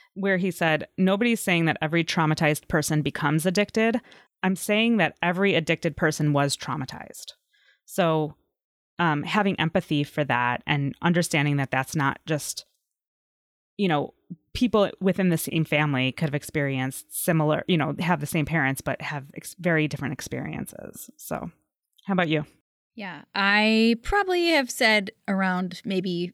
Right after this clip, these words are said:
Speaker 2: thirteen times on the podcast that I like Last Day, and it's
Speaker 1: Mm-hmm.
Speaker 2: one of my <laughs> favorite shows. I think it was one of the best things that came out all of last year, twenty nineteen. Uh, so I was thrilled to see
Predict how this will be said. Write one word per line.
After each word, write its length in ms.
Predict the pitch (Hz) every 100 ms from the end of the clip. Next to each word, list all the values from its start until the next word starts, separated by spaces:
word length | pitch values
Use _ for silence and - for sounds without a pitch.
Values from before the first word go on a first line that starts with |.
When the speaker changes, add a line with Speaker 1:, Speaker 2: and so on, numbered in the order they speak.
| -
Speaker 2:
thirteen 520 | - 196 - 190 170
times 340 | - 160 165 151
on 80 |
the 80 | 151
podcast 600 | - 143 - 151 151 -
that 120 | 165
I 60 | 160
like 320 | 170 165 -
Last 320 | 156 156 -
Day, 360 | - - 156 170 -
and 480 | 185 170 160 165
it's 80 | 151 151
Speaker 1:
Mm-hmm. 80 |
Speaker 2:
one 100 | 208
of 60 | 208
my 100 | 208
<laughs> 0 |
favorite 340 | 202 220 240
shows. 400 | - 226 202 226
I 100 | 190
think 280 | 180 190 175
it 100 | 180
was 220 | 170 175
one 160 | 190 170
of 80 | 165
the 80 | 165
best 360 | 151 160 -
things 460 | 180 170 160 165 - - - - _ -
that 160 | 180 -
came 260 | 180 170
out 260 | 156 180 226
all 300 | 175 170 175
of 120 | 170
last 360 | 175 160 - -
year, 180 | 190 254
twenty 260 | - 175 175
nineteen. 560 | 175 170 185 226 330 - _ _ - - _ -
Uh, 220 | 170 170
so 100 | 185
I 40 |
was 100 | 165
thrilled 640 | - 170 180 190 175 185 -
to 100 | -
see 460 | 175 175 165 160